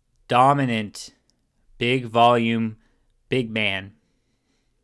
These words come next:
I think you're looking at Giannis or Embiid. And if you view the game maybe through a different lens and, and how impactful one player can be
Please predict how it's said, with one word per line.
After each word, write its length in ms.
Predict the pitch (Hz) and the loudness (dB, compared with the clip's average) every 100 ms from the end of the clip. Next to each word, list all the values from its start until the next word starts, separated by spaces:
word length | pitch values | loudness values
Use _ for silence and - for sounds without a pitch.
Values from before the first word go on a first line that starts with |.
| _ - 120 | _ -12 -8
I 80 | |
think 260 | 117 123 117 | -4 -6 -4
you're 120 | 123 | -4
looking 260 | 113 120 110 | -4 -2 -2
at 100 | 107 | -2
Giannis 560 | 107 113 110 113 - - _ _ _ - | -2 0 0 -6 -12 -20 _ _ _ -10
or 100 | 107 | -8
Embiid. 500 | 104 139 147 92 - _ _ _ - | -6 -6 -6 -8 -12 _ _ _ -8
And 160 | 117 | -4
if 320 | 117 - - _ | -4 -6 -16 _
you 300 | - 113 113 | -12 -6 -4
view 220 | 101 117 110 | -4 -6 -6
the 80 | |
game 240 | 107 113 107 | -4 -4 -2
maybe 240 | 107 104 | -4 -4
through 180 | - 107 | -8 -10
a 60 | 98 | -10
different 440 | 117 113 117 113 | -12 -10 -12 -10
lens 380 | 107 107 107 104 | -8 -8 -8 -10
and, 220 | 101 92 _ _ _ - | -12 -14 _ _ _ -14
and 80 | |
how 300 | 101 113 104 | -6 -4 -4
impactful 640 | 117 117 110 123 113 - 107 | -4 -6 -4 -2 -2 -4 -6
one 220 | 104 110 | -6 -6
player 320 | - 113 107 | -6 -4 -2
can 220 | 104 110 98 | -4 -10 -12
be 380 | 107 101 101 | -10 -8 -10